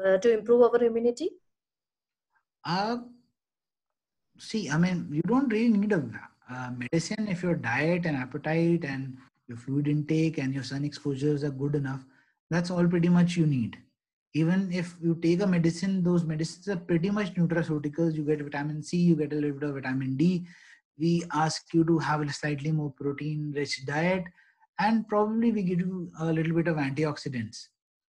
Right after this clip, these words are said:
Speaker 2: So those are all things that are available in your diet. Winters are good in the sense you will get a lot of green vegetables, you get a lot of good citrus fruits, which are, you know, the natural way of doing these things. You get a lot of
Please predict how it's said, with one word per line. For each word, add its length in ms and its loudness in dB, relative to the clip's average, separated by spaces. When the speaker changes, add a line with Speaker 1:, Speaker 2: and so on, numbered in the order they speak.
Speaker 2:
So 360 0
those 260 2
are 100 2
all 160 2
things 320 -2
that 160 0
are 100 0
available 520 0
in 140 6
your 120 8
diet. 380 0
Winters 520 0
are 100 0
good 300 0
in 100 4
the 80 4
sense 260 0
you 80 0
will 120 -2
get 220 -4
a 20 2
lot 200 -2
of 120 -4
green 240 -4
vegetables, 520 -6
you 80 -6
get 160 -6
a 120 -10
lot 180 -10
of 160 -14
good 180 -2
citrus 520 -6
fruits, 460 0
which 180 -2
are, 340 2
you 60 0
know, 200 2
the 120 0
natural 520 2
way 120 0
of 180 -2
doing 200 -2
these 200 -6
things. 300 -4
You 80 -6
get 180 -2
a 40 -4
lot 200 -4
of 180 -6